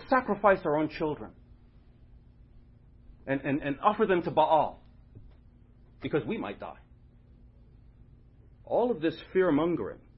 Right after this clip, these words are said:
is putting us in the context of part A of verse twenty-five. We'll do anything to save our lives, to save our skin. And Christ is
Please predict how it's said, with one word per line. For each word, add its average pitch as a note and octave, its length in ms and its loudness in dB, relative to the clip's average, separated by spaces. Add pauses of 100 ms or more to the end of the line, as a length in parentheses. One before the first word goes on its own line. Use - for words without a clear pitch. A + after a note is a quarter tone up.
(1200)
is - 120 -6
putting A3 320 2
us D3 100 2
in D3 180 2
the A#2+ 80 0
context - 720 -6 (1300)
of B2 160 2 (200)
part - 340 2 (100)
A G2 420 2 (420)
of G#2 160 -8
verse G#2+ 200 -4
twenty-five. F#2+ 420 -12 (1700)
We'll G3 100 -2
do G3+ 120 6
anything A3 280 2
to G#2+ 80 -10
save G2 220 -6
our F2+ 100 -4
lives, D#2+ 280 -14 (760)
to A2+ 80 -12
save A2 220 -2
our F2 120 -6
skin. F#2 240 -18 (2250)
And A2 100 -8
Christ - 280 0
is A#2 100 -8